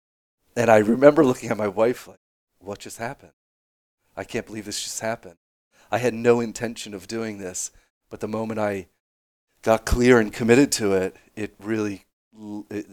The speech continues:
led me down a process that really opened up something that I, I was, I didn't even know was available at the time.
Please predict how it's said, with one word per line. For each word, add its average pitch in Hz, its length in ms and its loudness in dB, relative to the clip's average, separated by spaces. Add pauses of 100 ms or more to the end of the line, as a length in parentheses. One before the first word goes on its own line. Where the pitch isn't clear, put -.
(120)
led 110 220 -4
me 113 160 -6
down 95 220 -8
a 95 40 -12
process 107 640 -2
that 92 300 -8 (600)
really 113 500 2
opened 104 360 -2
up 107 120 -2
something 107 280 -8
that 98 300 -4
I, 98 60 -6
I 101 40 -4
was, 98 300 -10 (220)
I 98 120 -12
didn't 101 160 -14
even 98 160 -14
know 101 140 -8
was 92 140 -12
available 101 400 -12
at - 80 -20
the - 60 -20
time. 92 360 -12